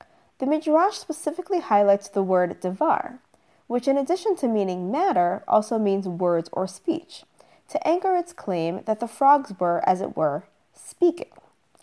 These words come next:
However, this is not the only significant vocal term that the Midrash reflects.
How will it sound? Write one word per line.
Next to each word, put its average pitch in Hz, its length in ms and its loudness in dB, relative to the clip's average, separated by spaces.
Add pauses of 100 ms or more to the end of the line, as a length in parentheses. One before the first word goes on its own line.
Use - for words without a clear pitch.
(300)
However, 339 520 6
this 320 360 -2
is 539 140 -2
not 302 200 2
the 285 140 0
only 233 260 0
significant 226 880 -2
vocal 202 540 0
term 214 520 -2 (380)
that 202 240 4
the 240 80 -2
Midrash 180 480 -2
reflects. - 680 -4